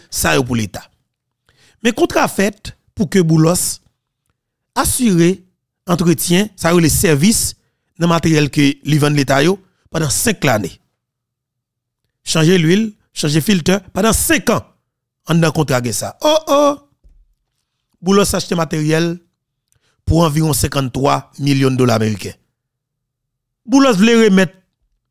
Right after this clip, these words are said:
l'autre quarante millions de dollars américains matériel là. C'est comme ça, oui, qui divise Jovenel avec Boulos.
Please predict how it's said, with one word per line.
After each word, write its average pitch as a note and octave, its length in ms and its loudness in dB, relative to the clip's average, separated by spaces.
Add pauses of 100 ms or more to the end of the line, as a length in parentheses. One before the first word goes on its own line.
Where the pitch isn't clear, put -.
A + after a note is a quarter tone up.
(180)
l'autre G#3 180 0
quarante G3 280 2
millions F#3 180 4
de F3+ 60 2
dollars E3+ 140 4
américains D#3 200 2
matériel D#3 340 2
là. F#3+ 300 0 (480)
C'est G4+ 340 -2
comme D4+ 200 0
ça, A3+ 200 0
oui, B3+ 120 2
qui A#3+ 120 2
divise G#3+ 440 4
Jovenel F#3 280 2
avec D#3+ 200 0
Boulos. D3 400 -4